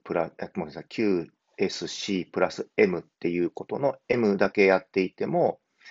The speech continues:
最終的には売り上げが上がらない。まあ、き-、ね、店舗力であるキューエスシー、えー、クオリティ、サービス、う、クリーンネスっていうところを上げなければ、えー、売り上げは上がらないっていうことは、まあ、もちろん、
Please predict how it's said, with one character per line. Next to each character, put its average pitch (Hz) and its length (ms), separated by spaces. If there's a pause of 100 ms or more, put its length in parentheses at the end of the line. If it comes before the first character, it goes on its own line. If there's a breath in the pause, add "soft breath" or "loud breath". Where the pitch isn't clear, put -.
(200 loud breath)
最 110 180
終 104 160
的 107 220
に 160 100
は 104 60
売 82 80
り 82 80
上 78 80
げ 78 60
が 76 160
上 73 40
が 76 80
ら 76 120
な 78 120
い。 - 160 (640)
ま 104 120
あ、 - 80 (260)
き-、 - 160 (180)
ね、 101 220 (120)
店 95 240
舗 95 100
力 87 200
で 92 120
あ 123 80
る 107 220
キ - 180
ュ 82 160
ー - 40
エ 90 120
ス - 160
シ - 440 (300)
ー、 85 40
え 78 260
ー、 78 60 (380 soft breath)
ク 92 180
オ 82 80
リ 80 100
テ - 200
ィ、 76 80
サ 82 240
ー 80 60
ビ 80 80
ス、 - 300
う、 87 180
ク - 120
リ 85 120
ー 80 40
ン 78 100
ネ 82 140
ス 87 140
っ - 20
て - 260
い 85 120
う 85 80
と 87 140
こ 87 140
ろ 95 80
を 127 340
上 90 100
げ 87 100
な - 140
け - 100
れ 143 100
ば、 165 280 (340 loud breath)
え 92 120
ー、 82 60
売 80 60
り 80 100
上 73 100
げ 82 100
は - 300
上 - 80
が 82 80
ら 80 100
な 78 140
い - 20
っ - 40
て - 180
い - 20
う - 40
こ 127 140
と 160 140
は、 151 240 (300 soft breath)
ま 135 100
あ、 113 40
も 82 140
ち - 140
ろ 123 100
ん、 - 140